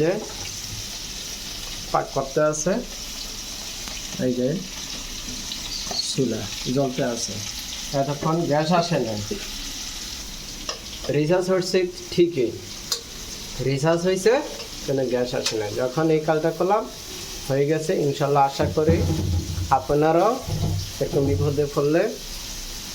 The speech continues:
এই ইয়াটা দেখেন, আমার এই চ্যানেলটা,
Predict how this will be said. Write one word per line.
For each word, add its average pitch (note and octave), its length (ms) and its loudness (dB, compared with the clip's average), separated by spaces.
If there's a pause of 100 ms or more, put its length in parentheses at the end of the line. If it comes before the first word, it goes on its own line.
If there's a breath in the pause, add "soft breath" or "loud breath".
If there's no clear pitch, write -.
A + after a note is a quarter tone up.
(500)
এই C3 120 4 (640)
ইয়াটা C#3+ 260 4 (120)
দেখেন, E3+ 320 2 (1080)
আমার C3 260 2
এই C#3 60 0 (160)
চ্যানেলটা, C#3 440 2